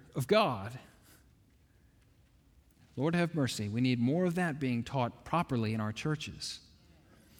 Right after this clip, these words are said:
The Pharisees and many of the Jews saw people in this way: righteous and sinners.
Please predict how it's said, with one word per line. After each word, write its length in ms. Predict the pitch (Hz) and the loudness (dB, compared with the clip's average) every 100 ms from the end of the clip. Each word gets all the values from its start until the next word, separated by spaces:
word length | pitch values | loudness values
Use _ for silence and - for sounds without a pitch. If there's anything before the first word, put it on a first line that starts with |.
| - - - - - _ _ - | -20 -20 -20 -20 -20 _ _ 4
The 100 | 196 | 4
Pharisees 1400 | - - 226 294 320 - - 135 110 127 202 - - - - - | 4 -2 2 4 6 4 4 4 4 2 2 0 -4 -10 -20 -2
and 220 | 202 196 | 4 6
many 320 | 220 277 320 | 8 6 6
of 180 | 262 226 | 6 6
the 100 | 202 | 4
Jews 640 | 165 170 240 170 180 175 - | 4 4 6 8 8 4 -2
saw 340 | - 240 254 | 0 2 4
people 480 | 262 - 233 214 208 | 4 4 6 8 8
in 140 | 180 175 | 8 6
this 300 | 180 180 - | 6 4 0
way: 320 | 107 92 - - - - _ _ _ _ _ - - - - | -4 -4 -10 -18 -20 -20 _ _ _ _ _ -20 -20 -20 -10
righteous 680 | 135 127 170 - 254 - - - - - - | 2 4 6 4 2 0 -4 -8 -20 -18 -6
and 140 | 127 | -2
sinners. 720 | - - 170 90 - - - | 0 2 2 0 -6 -8 -8